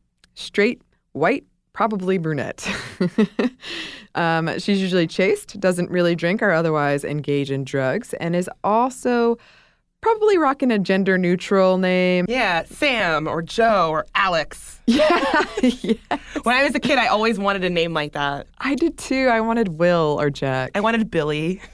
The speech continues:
Speaker 1: Billy. <laughs> That's close to Will. I like that. <laughs> Um, and probably masculine, well, not masculine, but masculine-ish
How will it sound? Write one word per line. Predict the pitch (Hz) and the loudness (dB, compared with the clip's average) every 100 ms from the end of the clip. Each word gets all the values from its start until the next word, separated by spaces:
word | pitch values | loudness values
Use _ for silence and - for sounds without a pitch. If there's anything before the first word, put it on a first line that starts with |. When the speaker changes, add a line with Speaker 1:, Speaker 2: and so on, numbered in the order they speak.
| - | -2
Speaker 1:
Billy. | 415 494 427 - 302 - 403 - - - 622 | 2 4 4 4 2 2 0 0 -2 2 -2
<laughs> | - - - - | 0 -2 -2 -2
That's | 554 554 427 508 - | 0 0 0 0 2
close | 427 269 277 - | 2 4 2 0
to | 240 185 | 2 4
Will. | 170 175 226 381 | 4 4 2 0
I | 302 | -2
like | 294 190 185 | 0 0 0
that. | 170 156 180 - - - - | -2 0 -2 -4 -12 -8 -4
<laughs> | 247 - 294 - - - - - - | -2 -4 -10 -12 -20 -20 -20 -20 -6
Um, | 196 190 185 180 - - | 0 2 0 -2 -8 -4
and | 160 160 160 170 - - | 0 0 -2 -6 -14 -14
probably | - 139 127 135 135 139 | -6 -4 -2 -2 -2 -2
masculine, | 147 151 - 170 160 160 156 147 - _ _ | -2 -2 -4 -4 -2 -2 -4 -8 -14 _ _
well, | 247 262 | -8 -4
not | 247 - | -4 -4
masculine, | 151 139 139 147 156 | -4 -4 -4 -6 -6
but | 269 | -4
masculine-ish | 277 285 226 190 160 151 - | -4 -4 -4 0 0 -2 -8